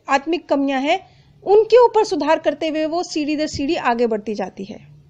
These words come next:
और पहले जन्म का जो आधार है, वो भी वो किन गुणों के साथ पैदा हुई है,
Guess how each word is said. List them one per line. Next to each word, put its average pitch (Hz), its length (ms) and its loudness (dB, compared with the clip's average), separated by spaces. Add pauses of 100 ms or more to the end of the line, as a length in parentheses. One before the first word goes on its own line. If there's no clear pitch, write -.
(580)
और 302 100 4
पहले 311 360 0
जन्म 320 340 -2
का 330 220 2
जो 320 140 -4
आधार 247 640 2
है, 349 260 0 (300)
वो 311 280 0
भी 427 360 6 (760)
वो 320 240 2 (500)
किन 466 340 4
गुणों 349 320 2
के 403 140 0
साथ 349 220 2
पैदा 269 360 0
हुई 233 240 -2
है, 202 280 -8